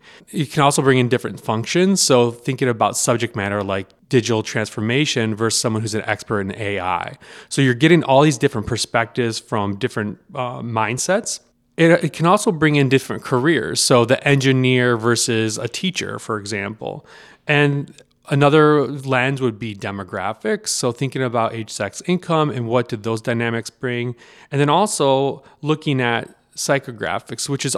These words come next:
ultimately where we want to get to. 'Cause when you bring all these lenses and filters together,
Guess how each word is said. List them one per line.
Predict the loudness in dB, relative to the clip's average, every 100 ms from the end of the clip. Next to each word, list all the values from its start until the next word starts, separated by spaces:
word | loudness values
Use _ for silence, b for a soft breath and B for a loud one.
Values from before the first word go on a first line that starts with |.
| 4
ultimately | 4 4 0 -2 -2 -4
where | -4 -4
we |
want | -4 -6
to | -8
get | -6 -8 -8
to. | -10 -10
'Cause | -8 -6
when | -4
you |
bring | -2 -4 -2
all | -2
these | -2 -2
lenses | -2 -4 -4 -6
and | -6
filters | -6 -8 -8 -12
together, | -12 -10 -10 -6 -8